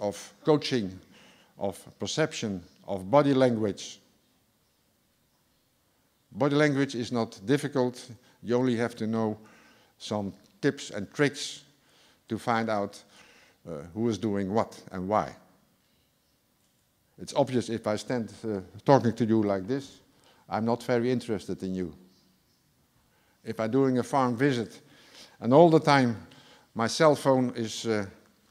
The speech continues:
ringing, the farmer is next to me, I say, "Wait a minute," I answer my cell phone. That means that the guy at the other line,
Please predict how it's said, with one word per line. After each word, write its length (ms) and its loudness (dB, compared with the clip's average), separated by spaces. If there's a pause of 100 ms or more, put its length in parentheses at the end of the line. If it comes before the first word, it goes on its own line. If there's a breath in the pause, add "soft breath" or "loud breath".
(560)
ringing, 480 0 (1080 soft breath)
the 80 -10
farmer 360 2
is 120 -2
next 260 0
to 120 0
me, 260 2 (440 loud breath)
I 80 -6
say, 180 -2
"Wait 320 -2
a 60 0
minute," 440 -2 (360 loud breath)
I 120 -4
answer 260 0
my 140 2
cell 280 2
phone. 440 0
That 160 -2
means 260 0
that 280 -2 (540 soft breath)
the 80 -8
guy 320 4
at 100 0
the 100 0
other 180 4
line, 340 2